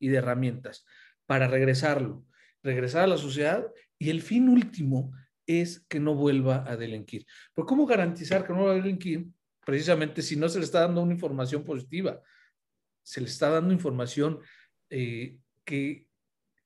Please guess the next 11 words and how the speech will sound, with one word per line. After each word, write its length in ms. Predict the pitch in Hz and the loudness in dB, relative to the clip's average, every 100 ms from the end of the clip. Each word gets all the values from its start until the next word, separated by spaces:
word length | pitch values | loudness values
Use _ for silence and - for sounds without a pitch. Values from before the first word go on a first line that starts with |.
| _ _ _ - | _ _ _ -10
va 400 | 135 151 175 175 | 0 2 2 -2
generalmente 840 | - 156 143 156 185 180 185 185 | -2 0 2 4 4 4 0 0
en 140 | 165 135 | -2 2
torno 400 | 160 160 160 156 | 2 2 0 -2
a, 320 | 156 170 185 _ _ _ | -2 -4 -8 _ _ _
al 200 | 131 131 | -2 2
olvido, 680 | 131 147 190 165 143 160 - _ _ | 2 2 0 0 0 -2 -10 _ _
a 340 | 131 127 127 | -10 -8 -6
más 260 | 127 139 135 | -4 -4 0
violencia, 800 | 131 131 165 185 175 156 139 156 | 2 4 4 2 -2 -6 -6 -8
¿no? 160 | 147 | -12